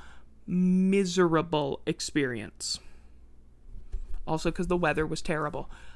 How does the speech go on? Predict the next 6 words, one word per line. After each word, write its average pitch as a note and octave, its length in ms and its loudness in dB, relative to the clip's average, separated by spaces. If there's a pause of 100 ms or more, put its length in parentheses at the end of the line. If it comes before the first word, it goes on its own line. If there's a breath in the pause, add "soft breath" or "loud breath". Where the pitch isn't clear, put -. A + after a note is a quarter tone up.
(200 loud breath)
It - 160 -2
was F3+ 140 -2
so D#3 340 0
hot. - 400 -4 (1700)
But D4+ 180 2
yeah. E4 180 2